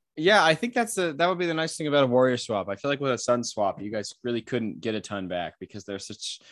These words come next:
in such a win now mode. I mean, I mean, obviously the Warriors are too, but they also had that, had those couple of bad years. So they have, like, Kuminga and Wiseman that they could probably deal, and they probably would deal, especially for a guy like Sabonis. So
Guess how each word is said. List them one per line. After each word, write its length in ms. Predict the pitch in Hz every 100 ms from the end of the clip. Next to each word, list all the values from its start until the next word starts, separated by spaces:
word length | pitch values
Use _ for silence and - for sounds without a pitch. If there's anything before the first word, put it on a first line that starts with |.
| - -
in 60 | 113
such 200 | 117 120
a 60 |
win 300 | 101 110 107
now 300 | 104 101 104
mode. 400 | 98 85 80 76
I 80 | 82
mean, 380 | 87 90 85 - -
I 100 | 117
mean, 160 | 123
obviously 380 | 120 143 143 143
the 80 | 117
Warriors 400 | 127 131 113 104
are 160 | 98
too, 260 | 92 - 107
but 140 | 92
they 80 | 110
also 460 | 107 - 104 95 - - _ - - _ -
had 180 | 113
that, 220 | 107 107 107
had 100 | 110
those 300 | 107 98 -
couple 240 | 123 113
of 100 | 90
bad 260 | 95 98 90
years. 240 | 90 82
So 100 | 90
they 80 | 92
have, 280 | 95 90 -
like, 240 | 90 92 -
Kuminga 800 | 113 104 107 101 98 98 95 -
and 200 | 90 90
Wiseman 480 | 95 98 98 101 95
that 100 | 85
they 100 | 95
could 140 | 101
probably 320 | - 101 92
deal, 340 | 92 98 95 90
and 80 | 92
they 100 | 90
probably 280 | 117 101
would 240 | 92 95 87
deal, 240 | 90 82
especially 360 | 80 - - 92
for 180 | 87 87
a 60 |
guy 160 | 87 82
like 160 | 82 82
Sabonis. 560 | - 85 85 76 71
So 400 | - - 87 80